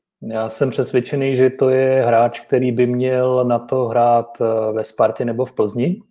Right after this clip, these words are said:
To znamená v těch týmech, které chceme dotáhnout kvalitou našeho kádru.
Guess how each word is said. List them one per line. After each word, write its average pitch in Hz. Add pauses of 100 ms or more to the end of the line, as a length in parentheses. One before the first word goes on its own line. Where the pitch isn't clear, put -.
(320)
To 107
znamená 104
v 104
těch -
týmech, 104
které 104
chceme 110
dotáhnout 110
kvalitou 113
našeho 110
kádru. 113